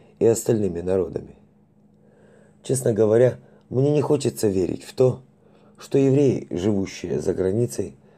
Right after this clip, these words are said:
строят какие-то планы, чтобы уничтожить евреев, живущих в Советском Союзе. Наш еврейский народ малочисленный и разбросан по всему миру.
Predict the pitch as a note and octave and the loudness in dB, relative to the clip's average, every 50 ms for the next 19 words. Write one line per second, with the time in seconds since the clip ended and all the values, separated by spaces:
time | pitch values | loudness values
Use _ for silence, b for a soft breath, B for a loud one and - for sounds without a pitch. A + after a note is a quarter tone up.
0 | b b - - - - C#3 C#3 C3+ B2+ C3 - A#2 G2+ - A2+ A2 A2 - A#2 | b b -20 -6 0 4 6 6 6 4 4 0 -4 -2 0 0 0 0 0 -2
1 | A2+ - - F2 E2+ E2 D#2 D2+ D2 C#2+ - - _ _ b b b b b b | -4 -4 -4 -8 -8 -8 -8 -12 -14 -18 -20 -20 _ _ b b b b b b
2 | b b - - G#2+ F#2+ F2+ F2 - - _ _ - F#2 G#2 G2 - - - A2+ | b b -6 -4 -4 -2 -4 -6 -10 -12 _ _ -6 -4 -4 -4 -4 -2 -2 0
3 | F#2+ G2+ G2 G2+ - F#2+ F2+ F#2+ A2+ B2 A#2+ - - - b b b - F#2+ G#2+ | 0 0 -2 -4 -6 -6 -2 0 2 2 2 0 -4 -10 b b b -4 -2 0
4 | G2+ F#2+ F#2+ - - - - - - G#2 E2 E2 D#2+ - - - - - - G2 | 0 0 -2 -4 -6 -8 -6 -6 -4 -4 -4 -4 -8 -8 -10 -10 -10 -8 -6 -6
5 | G2 E2+ E2 - - - - - - _ _ _ _ _ _ _ _ _ _ _ | -6 -6 -8 -12 -16 -18 -20 -20 -20 _ _ _ _ _ _ _ _ _ _ _
6 | _ _ b b b b b b b b b - - C3 C3 C3 - B2 A2 G2 | _ _ b b b b b b b b b -4 -2 -2 0 0 0 -2 -2 0
7 | A2+ B2 A#2+ - - - G#2+ G#2 G2 G2 G#2 A#2 B2 B2+ b b b b b - | 0 0 0 0 -2 -4 -4 -4 -2 0 2 0 0 -2 b b b b b 0
8 | A#2 B2+ C3+ C3+ C3+ - - G#2+ F#2 - - F#2+ F#2 F2+ F2 E2+ - _ _ _ | 2 2 2 2 0 -2 -4 -4 -4 -4 -6 -8 -8 -8 -10 -14 -16 _ _ _
9 | b b b b b b - G#2+ A2 - - - - G2 A2 F#2+ F#2+ G2+ B2+ C3+ | b b b b b b -2 -2 -2 -2 0 0 2 2 2 2 2 2 2 2
10 | B2+ B2+ A#2+ A2 G2 - G#2 G2 - - A2+ A2 A#2 A2+ G2+ E2+ E2 E2 D#2+ D2+ | 2 0 -2 -2 -2 -4 -6 -4 -4 -4 -2 0 0 -2 -2 -4 -8 -10 -14 -16
11 | - | -16